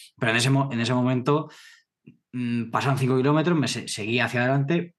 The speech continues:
pero seguí, yo me notaba peor, peor, peor, en, en el sentido ya, ya no solo físico, que lo único que hacía era acompañar la pedalada, sino, sino la concentración y encima de la bici. Y, y, y al final Antonio me,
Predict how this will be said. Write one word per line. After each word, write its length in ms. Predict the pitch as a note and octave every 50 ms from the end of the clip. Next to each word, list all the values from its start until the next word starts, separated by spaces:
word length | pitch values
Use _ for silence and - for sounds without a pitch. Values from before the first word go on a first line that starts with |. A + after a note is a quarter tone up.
| _ _ _ _ _ _ _
pero 460 | - A2+ A2 A2 A2 A#2 A2+ A2 A2
seguí, 520 | G#2+ - A2+ G#2+ G#2+ A2 A2+ A2 A2 - - - _ _ -
yo 260 | A2+ A2 G#2 A2+ A2+
me 60 | A#2
notaba 500 | A#2 A#2+ A#2 A#2+ A#2+ B2 A#2+ A#2+ A#2+ A2 -
peor, 440 | G#2+ G#2+ A2+ A#2 A#2+ B2 A#2+ A#2+
peor, 320 | A#2+ A2+ A2+ A#2 A#2+ A#2+ A#2
peor, 360 | - A#2+ B2+ C#3 D3+ E3 D#3+
en, 280 | C3 A2+ G#2+ - - -
en 80 | G2+
el 60 | G2
sentido 320 | - G#2+ - - A#2 A#2+ A#2
ya, 280 | A2+ A#2 - - - - - - -
ya 140 | A2+ A#2+
no 60 | C3+ C#3
solo 240 | C#3 C#3+ C3 A#2+
físico, 400 | A#2 C#3+ C#3 C#3 D3 D3 E3+ D#3
que 200 | - A2 G2+ G2+ G2
lo 140 | G2 G2 G2+
único 220 | A2 A2+ A2+ A2+
que 60 | A2
hacía 160 | A2+ - A2+
era 100 | G#2+ A2
acompañar 400 | A2 G#2 A2 A2 G#2 A2+ A2 A2+
la 80 | A2+ A2+
pedalada, 480 | A2+ A#2 A2+ A2+ A2 A2+ A#2+ B2+ C3+ D3
sino, 280 | C#3+ C3+ A#2+ A#2 A2+ A2+ - - - - - -
sino 220 | - - A#2 A#2 A2
la 100 | A2 A2
concentración 760 | A2 A2 G2 G#2+ G#2+ G#2 G#2+ G#2+ G2+ - - A2 A#2+ C3 C3+
y 260 | C3 A#2+ A2 G#2+ G#2+
encima 340 | G#2 G2+ G2+ - A2+ A#2+ B2+
de 40 | A#2+
la 100 | G#2+ G2
bici. 580 | G2+ A#2 C3 - G#2+ F#2+ G2 G2 G2 G2 F#2+ F2+ -
Y, 380 | G2+ G2 G2 G2 G2 G2+ G2 G2
y, 20 | F#2+ G2 G2 F#2+ F2+ - _ -
y 140 | G#2+ G2
al 80 | G2 F#2+
final 180 | A2 G#2 G#2+ A2
Antonio 420 | G#2+ A2 - A2 A2 A2+ A#2 A#2+
me, 220 | A#2+ A#2+ A2+ G#2+